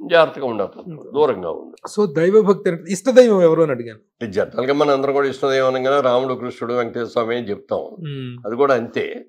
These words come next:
Speaker 2: మ్మ్.
Speaker 1: వీటన్నిటికంటే కూడా నాకు సూర్యుడు అంటే చాలా ఇష్టం.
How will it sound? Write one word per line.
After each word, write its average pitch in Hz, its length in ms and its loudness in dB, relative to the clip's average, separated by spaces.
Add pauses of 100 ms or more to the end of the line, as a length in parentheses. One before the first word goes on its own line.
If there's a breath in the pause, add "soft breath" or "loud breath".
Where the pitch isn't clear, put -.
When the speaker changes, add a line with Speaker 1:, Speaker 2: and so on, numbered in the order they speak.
Speaker 2:
మ్మ్. 117 380 -10 (260)
Speaker 1:
వీటన్నిటికంటే 156 720 -2
కూడా 123 220 0
నాకు 110 220 -2
సూర్యుడు 160 480 -6
అంటే 117 180 -8
చాలా 101 340 -10
ఇష్టం. - 320 -18